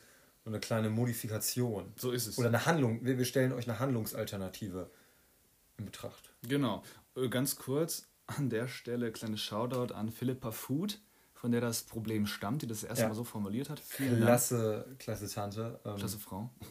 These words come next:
Speaker 1: ja.
Speaker 2: Tante. Äh,
Speaker 1: Props
Speaker 2: ja gut,
Speaker 1: gehen,
Speaker 2: hoffentlich ist er auch eine Tante.
Speaker 1: Props gehen raus. Ich hoffe, dass sie eine Tante ist. Ich
Speaker 2: <laughs>
Speaker 1: wünschte, es wäre meine Tante.
Speaker 2: Ja, echt mal. Und,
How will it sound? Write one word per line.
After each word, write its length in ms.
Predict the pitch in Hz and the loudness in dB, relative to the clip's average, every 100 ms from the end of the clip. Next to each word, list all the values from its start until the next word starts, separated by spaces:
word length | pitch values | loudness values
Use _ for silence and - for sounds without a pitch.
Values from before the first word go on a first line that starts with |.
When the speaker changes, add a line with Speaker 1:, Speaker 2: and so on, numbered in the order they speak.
| - - - | -16 -16 -12
Speaker 1:
ja. 80 | |
Speaker 2:
Tante. 220 | - 98 - - - - - | -12 -12 -16 -20 -20 -18 -6
Äh, 60 | |
Speaker 1:
Props 60 | 87 | 2
Speaker 2:
ja 80 | - | 4
gut, 120 | 139 | 6
Speaker 1:
gehen, 120 | 135 113 | 4 4
Speaker 2:
hoffentlich 280 | 127 160 123 | 4 2 0
ist 80 | |
er 80 | 117 | -4
auch 80 | 104 | -4
eine 80 | 104 | -6
Tante. 280 | 104 95 98 - - - | -6 -8 -10 -10 -8 -2
Speaker 1:
Props 220 | 117 - | 0 0
gehen 120 | 113 | 0
raus. 340 | 95 95 127 - | 2 0 0 -6
Ich 200 | 117 110 | -10 -10
hoffe, 300 | - - - | -10 -12 -14
dass 100 | - | -14
sie 60 | - | -14
eine 100 | 113 | -16
Tante 240 | - - 107 | -12 -2 0
ist. 640 | 98 92 - - - - | 0 -2 -2 -2 0 0
Ich 60 | 120 | 2
Speaker 2:
<laughs> 0 | |
Speaker 1:
wünschte, 220 | 139 - | 2 2
es 80 | - | 2
wäre 100 | 101 | 4
meine 240 | 95 139 | 4 4
Tante. 380 | 98 90 87 95 82 - - - | 2 -4 -4 -6 -6 -14 -8 4
Speaker 2:
Ja, 220 | 120 120 | 6 6
echt 160 | 123 120 | 4 0
mal. 120 | 104 - - | -4 -8 -2
Und, 320 | 151 165 180 | 6 8 8